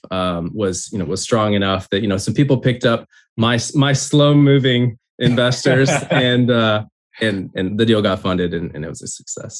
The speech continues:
Speaker 1: So it's
Speaker 2: Mm-hmm.
Speaker 1: going well. Yeah.
Speaker 2: Yeah, it's funny. Capital raising is, is harder than people think, you know, <laughs> especially the first time around. It's,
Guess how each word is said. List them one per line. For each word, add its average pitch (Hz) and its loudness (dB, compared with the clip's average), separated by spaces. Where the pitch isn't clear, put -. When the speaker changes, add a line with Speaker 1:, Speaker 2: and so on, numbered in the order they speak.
Speaker 1:
So - -12
it's 127 4
Speaker 2:
Mm-hmm. 120 6
Speaker 1:
going 127 2
well. - -10
Yeah. - -16
Speaker 2:
Yeah, 131 4
it's 123 -2
funny. 156 4
Capital 156 2
raising 120 4
is, 107 0
is 117 -2
harder 143 4
than 139 6
people 123 4
think, 127 2
you 113 2
know, 113 4
<laughs> 127 0
especially 147 0
the 123 2
first 135 0
time 120 2
around. 120 2
It's, - -8